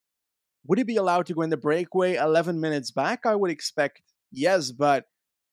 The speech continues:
he's also not the rider that I see fighting for the breakaway initially, so especially not on a flat start like this. So I'm kinda like, meh. But i-, if he's in the breakaway, he really has a chance of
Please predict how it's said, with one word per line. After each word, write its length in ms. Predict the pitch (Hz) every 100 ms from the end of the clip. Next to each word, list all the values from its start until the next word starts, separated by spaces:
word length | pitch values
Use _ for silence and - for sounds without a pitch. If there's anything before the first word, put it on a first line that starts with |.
| _
he's 180 | 165 135
also 360 | 185 220 233 180
not 180 | 170
the 80 | 151
rider 320 | 151 170 170
that 160 | 156 156
I 120 | 147
see 360 | 147 160 151 135
fighting 480 | - 160 180 180 156
for 220 | 170 151
the 40 |
breakaway 460 | 123 160 170 156 139
initially, 480 | 151 185 147 120 117
so 380 | 165 151 139 _ _
especially 460 | 143 - 226 254 226
not 120 | 208
on 120 | 180
a 40 | 143
flat 320 | 165 190 185
start 280 | 147 127 123
like 200 | 117 117
this. 220 | 113 -
So 380 | 156 151 - - _ _
I'm 120 | 151
kinda 300 | 147 202 214
like, 300 | 196 180 165 - _ _ _
meh. 360 | 147 170 190 127 - _
But 120 | 147
i-, 140 | 202 -
if 140 | 233
he's 140 | 277 226
in 80 | 214
the 60 |
breakaway, 580 | 139 156 226 240 247 240
he 120 | 180
really 220 | 147 165
has 180 | 151 143
a 20 |
chance 320 | 139 156 143 143
of 160 | 123